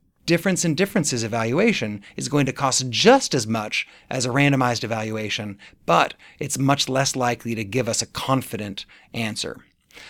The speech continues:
Another misnomer around randomized controlled trials can be that people won't accept them.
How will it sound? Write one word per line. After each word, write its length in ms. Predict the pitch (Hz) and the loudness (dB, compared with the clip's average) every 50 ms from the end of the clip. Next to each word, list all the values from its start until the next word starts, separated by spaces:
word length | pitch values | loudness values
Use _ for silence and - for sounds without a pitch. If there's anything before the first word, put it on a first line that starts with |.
| - - - _ - | -20 -20 -20 _ 0
Another 560 | 147 156 160 180 196 202 202 190 180 - - _ _ _ - | 2 4 6 6 6 6 6 6 4 2 -4 _ _ _ -2
misnomer 680 | 151 151 160 147 - - 147 135 127 120 131 165 196 247 240 - | 2 4 4 4 4 4 4 4 4 4 2 0 0 -2 -4 -2
around 340 | 131 123 123 120 120 117 110 | 0 0 2 2 0 0 0
randomized 420 | 120 120 120 123 120 120 120 - | 0 0 0 0 0 0 0 -2
controlled 360 | - 127 123 - 127 131 127 | -4 -4 -2 -2 -2 -2 0
trials 400 | - 123 117 120 117 107 110 - | 0 0 0 2 0 0 -2 -2
can 380 | - - - 170 175 180 180 147 | -4 -2 0 2 2 4 4 2
be 300 | 110 113 107 107 101 - - - - - | 2 0 -2 -4 -6 -8 -12 -18 -12 -6
that 160 | - 135 - | -4 -4 -2
people 300 | - 151 185 - 143 127 | 0 -2 0 2 0 0
won't 280 | 117 120 131 135 135 - | 0 2 0 0 0 -2
accept 440 | 123 110 - - 135 117 110 - - | -4 -4 -2 -2 -2 -2 -2 -4 -8
them. 280 | - - - - - | -10 -10 -10 -14 -18